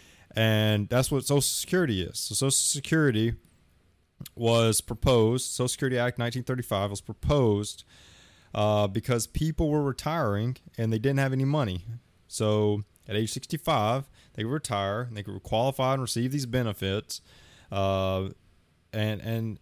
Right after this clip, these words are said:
and when that was proposed, the life expectancy for these people was sixty-one years old.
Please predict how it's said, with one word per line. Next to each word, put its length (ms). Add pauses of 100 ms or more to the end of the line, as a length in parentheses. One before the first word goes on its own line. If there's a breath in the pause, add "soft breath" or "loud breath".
and 300
when 140
that 120
was 140
proposed, 840 (500 soft breath)
the 100
life 280
expectancy 500
for 100
these 120
people 280
was 120
sixty-one 500
years 220
old. 320